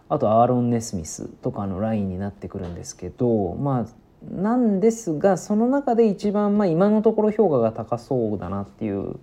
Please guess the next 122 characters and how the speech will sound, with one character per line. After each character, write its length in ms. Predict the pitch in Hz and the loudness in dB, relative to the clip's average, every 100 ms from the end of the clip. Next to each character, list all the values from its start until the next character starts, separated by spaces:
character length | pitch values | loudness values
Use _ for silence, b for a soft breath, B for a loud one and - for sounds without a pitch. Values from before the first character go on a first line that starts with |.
| b b b b b b - | b b b b b b -4
と 100 | 147 | -2
こ 120 | 135 | 2
ろ 120 | 143 151 | 2 2
と、 480 | - 240 226 - - | 4 6 6 4 2
え 120 | 156 | 4
ー、 20 | |
ロ 100 | 147 | 4
ス 100 | 143 | 4
タ 80 | 156 | 4
ー 40 | |
バ 100 | 143 | 4
ラ 80 | 143 | 4
ン 60 | 123 | 2
ス 60 | |
を 60 | 123 | -2
考 200 | 127 123 | -2 0
え 40 | 120 | 0
た 80 | |
時 140 | 120 185 | 0 0
に 80 | 190 | 0
フ 80 | |
ィ 20 | 151 | -2
ッ 60 | |
ト 120 | 123 | -2
し 60 | 113 | -4
そ 120 | 123 | -2
う 40 | 107 | -4
な 100 | 98 | -4
選 200 | 104 92 | -6 -6
手 140 | 92 | -10
と 120 | - | -8
い 120 | 90 | -8
う 60 | 92 | -6
と、 120 | - | -2
ア 40 | 101 | -2
イ 80 | |
ザ 100 | 92 | -4
ッ 20 | 92 | -8
ク・ 140 | 73 | -10
オ 40 | |
コ 180 | - - | -12 -12
ロ 80 | - | -14
か 140 | - | -16
な 100 | - - | -18 -18
と 120 | - - | -18 -18
思 120 | - | -18
い 60 | - | -18
ま 140 | - | -20
す。 140 | - - | -16 -4
ま 120 | 151 | 0
だ 180 | 123 127 | 4 6
ア 40 | |
ー 40 | 165 | 6
ル 80 | |
ジ 80 | 170 | 4
ェ 40 | 170 | 6
イ 20 | |
バ 100 | 175 | 6
レ 80 | 160 | 4
ッ 40 | |
ト 160 | - 160 | 2 2
と 120 | 160 | 2
一 60 | |
緒 120 | 139 170 | 2 0
に 140 | 123 | 2
ウ 80 | 120 | 2
イ 100 | 113 | 2
ン 100 | 107 | 2
グ 180 | 107 139 | 2 2
を 80 | |
や 120 | 107 87 | 2 0
る 100 | 95 | -6
っ 40 | |
て 260 | - - 85 | -8 -8 -6
い 140 | 69 | -6
う 120 | - - _ _ _ _ _ _ | -10 -16 _ _ _ _ _ _
感 180 | - 98 | -10 -8
じ 60 | 82 | -6
で 80 | - | -8
す 80 | |
ね。 180 | - 175 - _ _ _ _ _ _ _ - | -8 -8 -12 _ _ _ _ _ _ _ -8
い 60 | 104 | -6
い 20 | |
ん 40 | |
じ 80 | 87 | -6
ゃ 20 | |
な 100 | - | -12
い 40 | - | -18
で 120 | - | -20
し 40 | |
ょ 40 | - | -20
う 40 | |
か。 80 | - _ _ - | -20 _ _ -10
は 120 | 101 | -8
い。 80 | - - B B B B - | -8 -12 B B B B 2
で、 100 | 196 | 2
九 280 | - 302 277 | 6 8 8
位 80 | |
の 120 | 147 123 | 6 2
ワ 120 | 127 | 0
シ 140 | - | 2
ン 120 | 185 | 0
ト 120 | 170 170 | 2 4
ン・ 80 | |
ウ 20 | 160 | 4
ィ 100 | 135 | 2
ザ 180 | 101 | 0
ー 20 | 90 | -2
ズ、 240 | 92 - | -8 -12
昨 360 | - - 135 220 | -12 -6 2 4
年 200 | 202 196 | 6 4
に 80 | 185 | 2
引 160 | 175 | 0
き 100 | - | -4
続 260 | 170 156 139 | 0 0 0
き 140 | 139 | -4
九 220 | 135 151 135 | -2 2 4
位 100 | 135 | 2
指 120 | 147 | 0
名 160 | 135 | 0
権 260 | 113 104 85 | 0 -4 -6
を 140 | 60 | -10